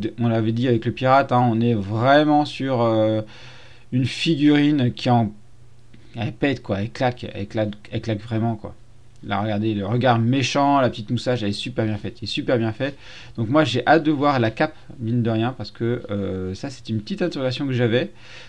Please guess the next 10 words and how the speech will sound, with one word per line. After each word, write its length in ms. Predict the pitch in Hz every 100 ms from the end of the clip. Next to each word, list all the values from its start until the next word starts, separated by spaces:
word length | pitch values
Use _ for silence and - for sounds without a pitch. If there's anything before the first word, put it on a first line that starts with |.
| -
Parce 80 | -
que 80 |
pour 220 | 123 135 131
moi, 240 | 147 170
j'ai 160 | 123 127
peur 260 | 160 165
que 60 | 143
dans 140 | 123
le 80 | 123
paquet, 720 | - 170 170 165 151 175 -